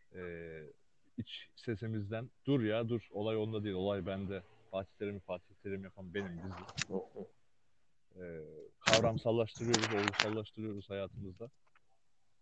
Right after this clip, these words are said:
E, onu da insan olarak görerek başlayarak aslında bir şeylere kendimizi de onun, e, düzeyinde bir insan, futbolun bir paydaşı olarak görerek belki de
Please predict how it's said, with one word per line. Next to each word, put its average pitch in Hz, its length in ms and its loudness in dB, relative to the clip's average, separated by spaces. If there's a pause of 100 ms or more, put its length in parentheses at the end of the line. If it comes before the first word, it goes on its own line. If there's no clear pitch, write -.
(340)
E, 87 200 -6
onu 117 300 0
da 120 60 4
insan 117 280 0
olarak 113 300 4
görerek 110 360 2
başlayarak 107 480 -2
aslında 92 440 -6
bir 98 40 -10
şeylere 98 400 -6 (680)
kendimizi 113 500 0
de 95 220 2 (180)
onun, 107 400 -2 (680)
e, 82 400 -2 (160)
düzeyinde 104 480 0
bir 98 120 0
insan, 90 440 -4 (240)
futbolun 98 400 -2
bir 95 60 -4
paydaşı 95 440 -2
olarak 92 260 -2
görerek 107 280 -2 (100)
belki 104 280 -4
de 131 140 -6